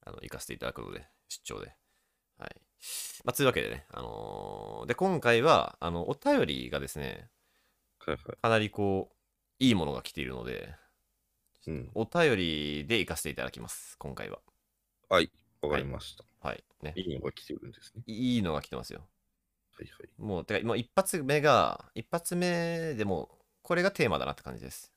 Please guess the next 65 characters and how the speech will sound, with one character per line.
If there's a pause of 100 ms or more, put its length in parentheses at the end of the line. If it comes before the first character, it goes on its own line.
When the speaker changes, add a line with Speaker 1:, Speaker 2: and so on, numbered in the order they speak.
(720)
Speaker 2:
う
ん。 (340)
Speaker 1:
は
い、
人
生
の。 (1120)
Speaker 2:
え、 (180)
い
い
で
す
か？
聞
か
せ
て
い
た
だ
い
て。 (320)
Speaker 1:
い
き
ま
す。 (720)
ラ
ジ
オ
ネ
ー
ム、 (240)
ニ
コ
ニ
コ
デ
ィ
ー
ジ
ェ
ー
さ
ん。 (1040)
え
ー、
Speaker 2:
ニ
コ
ニ (100)
コ
デ (100)
ィ
ー
ジ
ェ
ー。 (880)
Speaker 1:
「弱
い
自
分
が
嫌
い
で
す。